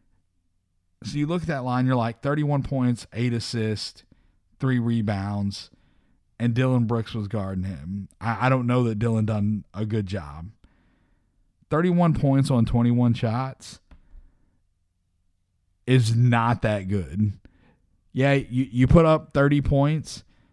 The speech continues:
but you had to shoot the ball twenty-one times to get there. That's what you want. Guys that can score the ball, they're going to find ways to get buckets.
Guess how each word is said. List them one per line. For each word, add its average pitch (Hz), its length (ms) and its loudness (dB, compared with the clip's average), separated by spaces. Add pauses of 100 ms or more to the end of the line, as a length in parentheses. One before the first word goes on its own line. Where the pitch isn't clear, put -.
(720)
but 127 640 0 (500)
you 143 180 -2
had 151 100 0
to 147 60 2
shoot 151 260 -2
the 143 80 -2
ball 120 220 -2
twenty-one 120 440 0
times 107 300 2
to 101 80 -4
get 95 160 -8
there. 85 360 -14 (340)
That's 143 260 4
what 165 140 -2
you 135 160 2
want. 104 380 0
Guys 147 360 2
that 165 120 -4
can 135 180 0
score 131 340 -2
the 147 100 2
ball, 175 440 -4 (480)
they're 151 160 4
going 139 480 2
to 135 120 2
find 120 380 2
ways 104 240 0
to 107 80 -2
get 92 220 -6
buckets. - 640 -12